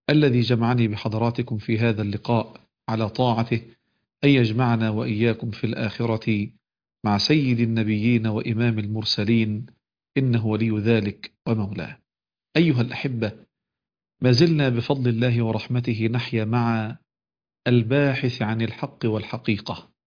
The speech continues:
ما زلنا مع ملبي نداء الفطرة، ما زلنا مع صاحب هذا النور وصاحب هذا القلب المنير، ما زلنا مع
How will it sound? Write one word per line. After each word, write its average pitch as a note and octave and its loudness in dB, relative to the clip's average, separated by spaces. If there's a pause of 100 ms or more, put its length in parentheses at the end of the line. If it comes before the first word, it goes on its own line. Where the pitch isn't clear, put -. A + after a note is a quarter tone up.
(1040)
ما C3 4
زلنا D3+ 6
مع C3 0 (580)
ملبي B2+ 4
نداء A#2+ 2
الفطرة، - -6 (1200)
ما B2+ 4
زلنا C#3 4
مع A#2+ 2 (720)
صاحب C3+ 2
هذا A#2+ 2
النور A#2 -2 (960)
وصاحب C3+ 4
هذا B2 4
القلب B2+ 2
المنير، A#2 0 (1000)
ما A#2+ 4
زلنا B2+ 4
مع A2+ 0